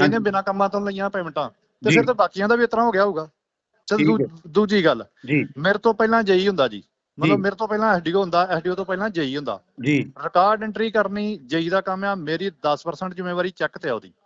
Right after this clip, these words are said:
Speaker 2: ਓਕੇ।
Speaker 1: ਠੀਕ ਆ ਜੀ।
Speaker 2: ਜੀ।
Speaker 1: ਪਰ ਉਹਦੇ 'ਚ ਵੀ ਫਿਰ ਵੀ ਆਪਾਂ ਜਿਹੜਾ ਕਿ ਨਹੀਂ, maximum ਕੰਮ ਜਿਹੜਾ check ਕਰੀਦਾ, maximum time ਕੰਮ ਤੇ ਜਾਈਦਾ, maximum ਜਿਹੜਾ ਕਿ ਨਹੀਂ ਉਹਦੀ ਇਸ, ਜੋ ਅਸੀਂ
Speaker 2: ਅੱਛਾ।
Speaker 1: ਸਾਡੀ duty ਬਣ ਜੋ ਕਰੀਏ।
Speaker 2: ਇਹ ਇੱਕ ਵਿਕਰਮ ਜੀ ਹੋਰ ਬੜੇ ਆਰੋਪ ਲੱਗ
Speaker 1: ਇਹ,
Speaker 2: ਗਏ ਆ।
Speaker 1: ਇਹ ਇੱਕੋ ਹੀ, ਇਹ ਇੱਕੋ ਹੀ ਆਰੋਪ ਵੀ
Speaker 2: ਨਹੀਂ, ਨਹੀਂ।
Speaker 1: ਵਿਕਰਮ ਸਿੰਘ ਨੇ ਐਂ ਕਰਤਾ।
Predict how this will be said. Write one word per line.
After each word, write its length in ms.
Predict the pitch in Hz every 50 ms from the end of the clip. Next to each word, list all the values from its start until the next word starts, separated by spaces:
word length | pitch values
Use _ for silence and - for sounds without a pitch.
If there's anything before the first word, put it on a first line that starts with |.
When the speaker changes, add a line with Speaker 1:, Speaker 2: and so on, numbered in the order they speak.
| _ _ _ _ _ - -
Speaker 2:
ਓਕੇ। 200 | 160 147 147 160
Speaker 1:
ਠੀਕ 100 | 170 202
ਆ 60 | 202
ਜੀ। 180 | 202 202 185 - _ _ _ _ _ -
Speaker 2:
ਜੀ। 120 | 117 131 160
Speaker 1:
ਪਰ 140 | 202 220 -
ਉਹਦੇ 240 | 202 202 214 240 254
'ਚ 80 | 226 247
ਵੀ 80 | 254
ਫਿਰ 260 | 208 - 190 196 208
ਵੀ 100 | 220 240
ਆਪਾਂ 240 | 233 220 214 208 202
ਜਿਹੜਾ 180 | 196 196 208 208
ਕਿ 100 | 202 220
ਨਹੀਂ, 100 | 240 226
maximum 400 | 190 180 180 - - 220 226 220
ਕੰਮ 180 | 214 202 185
ਜਿਹੜਾ 180 | 180 180 180 185
check 180 | - 170 170 _
ਕਰੀਦਾ, 320 | - 175 175 180 196 208 202
maximum 460 | 165 147 160 165 - - 214 214 208
time 220 | 202 180 165 165
ਕੰਮ 220 | 160 170 151 143 139
ਤੇ 120 | 139 139
ਜਾਈਦਾ, 340 | 127 147 143 147 147 175 175
maximum 400 | 160 156 156 - - 180 180 185
ਜਿਹੜਾ 200 | 175 165 156 160
ਕਿ 100 | - 160
ਨਹੀਂ 100 | 165 170
ਉਹਦੀ 280 | 170 156 165 170 165 160
ਇਸ, 220 | 160 143 - - - _
ਜੋ 180 | - 170 170 175
ਅਸੀਂ 160 | 175 - 175
Speaker 2:
ਅੱਛਾ। 140 | 196 156 254
Speaker 1:
ਸਾਡੀ 200 | 147 147 - 160
duty 220 | 151 156 151 147
ਬਣ 140 | 131 135 131
ਜੋ 120 | 127 151 -
ਕਰੀਏ। 200 | - - 220 247
Speaker 2:
ਇਹ 60 | -
ਇੱਕ 280 | 190 254 269 - -
ਵਿਕਰਮ 340 | 254 226 254 247 254 254 247
ਜੀ 80 | 247 254
ਹੋਰ 200 | 202 202 220 208
ਬੜੇ 160 | 226 220 220
ਆਰੋਪ 240 | 208 175 175 180 185
ਲੱਗ 140 | 180 156 165
Speaker 1:
ਇਹ, 140 | 208 165
Speaker 2:
ਗਏ 160 | 165 165 175 -
ਆ। 40 |
Speaker 1:
ਇਹ 60 | 480 - -
ਇੱਕੋ 300 | 196 - _ - 226 226
ਹੀ, 120 | 233 220 -
ਇਹ 180 | 202 214 220 214
ਇੱਕੋ 240 | 208 _ - 247
ਹੀ 60 | 240 240
ਆਰੋਪ 300 | 220 214 208 208 185 208
ਵੀ 420 | 202 202 - _ _ _ - 190
Speaker 2:
ਨਹੀਂ, 100 | 214 247
ਨਹੀਂ। 120 | 233 226
Speaker 1:
ਵਿਕਰਮ 180 | 202 190 202 202
ਸਿੰਘ 180 | 185 202 202 208
ਨੇ 60 | 208
ਐਂ 120 | 190 185
ਕਰਤਾ। 420 | 175 185 180 180 - 185 170 160